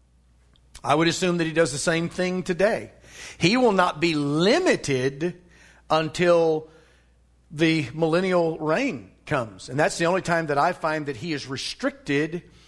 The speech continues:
and then he will be ultimately restricted in the lake of fire. So what is he doing now while he's on the earth? Well, the very same thing that he wanted to do while he was in heaven, and that's to thwart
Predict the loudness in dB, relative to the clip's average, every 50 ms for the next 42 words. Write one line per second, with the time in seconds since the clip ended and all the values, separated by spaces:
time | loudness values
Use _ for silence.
0 | -20 -20 -20 _ _ _ -2 0 0 0 0 0 2 2 2 2 2 0 0 -2
1 | -6 -8 -6 -6 -4 -4 -4 -4 -4 0 2 2 2 0 0 -4 -6 -6 -6 -6
2 | -6 -6 -6 -6 -8 -8 -6 -4 -4 -4 -2 -2 -4 -4 -4 -6 -12 -14 -10 -8
3 | -4 -2 0 2 2 2 0 -2 -4 -4 0 0 2 2 0 -2 -8 -14 -18 -20
4 | _ _ _ _ _ _ _ _ _ _ -20 -20 -20 -18 -4 0 2 4 4 4
5 | 4 2 2 0 0 2 2 2 2 4 2 2 2 2 2 2 2 2 2 2
6 | 0 0 -2 -4 -4 -4 -2 -2 0 0 2 2 0 0 -4 -4 -4 -4 -2 -2
7 | -2 -2 -2 -2 -2 -4 -4 -4 -4 -2 0 0 0 -2 -2 -4 -2 -2 -2 0
8 | 2 2 0 0 -2 -6 -8 -8 -4 0 0 0 2 0 -2 -4 -4 -6 -4 -2
9 | 0 2 2 2 2 -2 -2 -6 -16 -20 -20 -16 -10 -6 -4 0 0 0 0 -2
10 | -4 -4 -4 -4 -6 -8 -16 -4 2 4 6 6 6 4 2 -2 -6 -14